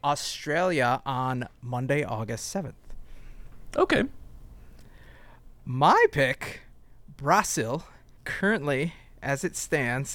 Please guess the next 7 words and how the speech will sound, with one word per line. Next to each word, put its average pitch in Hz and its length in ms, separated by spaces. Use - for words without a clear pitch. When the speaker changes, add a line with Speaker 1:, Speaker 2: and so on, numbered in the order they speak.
Speaker 1:
is, 135 380
uh, 143 2000
in 135 200
third 160 500
in 139 140
Group 143 320
F. 170 400